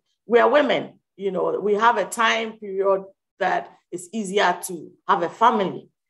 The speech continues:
So that tends sometimes to go against us because, be,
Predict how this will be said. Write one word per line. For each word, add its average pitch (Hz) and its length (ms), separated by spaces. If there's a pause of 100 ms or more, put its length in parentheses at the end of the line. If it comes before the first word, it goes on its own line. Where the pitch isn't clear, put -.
(140)
So 196 400 (180)
that 277 280 (480)
tends 247 400
sometimes 190 800
to - 80
go 180 260
against 160 560 (300)
us - 320 (160)
because, 185 260 (180)
be, - 280